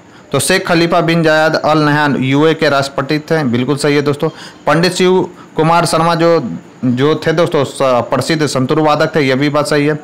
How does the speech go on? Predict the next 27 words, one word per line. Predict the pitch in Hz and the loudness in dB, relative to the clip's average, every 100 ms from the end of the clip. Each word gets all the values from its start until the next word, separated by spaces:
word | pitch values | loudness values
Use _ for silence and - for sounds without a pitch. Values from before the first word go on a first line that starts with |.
| - - - | -12 -12 -2
टोनी | 151 190 | 0 2
ब्रुक्स | 165 185 175 | 2 2 2
जो | 151 175 | 0 0
थे | 175 165 | 2 0
दोस्तों | 170 175 147 | 0 2 0
फार्मूला | - 147 151 165 | 0 0 2 2
वन | 156 156 | 2 2
ड्राइवर | 147 151 151 | 2 0 0
थे, | 151 | 0
यह | 135 | 0
भी | 135 | 0
बात | 131 123 | 0 0
सही | 123 107 | 0 0
है, | 107 | 0
यानी | 123 139 | 0 0
उपयुक्त | - 135 170 170 | -2 -2 -2 -4
सभी | - 135 156 | -4 -4 -2
के | 160 147 | -4 -4
सभी | 143 139 | -2 -4
सही | 127 120 110 | -2 -2 0
हैं | 90 | -2
दोस्तों। | 90 - 85 - - - - - - | -6 -8 -12 -14 -20 -20 -20 -18 -2
नेक्स्ट | 180 208 | 0 2
है, | 170 | 2
बायोगैस | 160 196 202 202 202 | 4 4 2 2 0
चलाने | - 180 175 185 190 | 0 0 2 0 0
के, | 196 190 | 0 2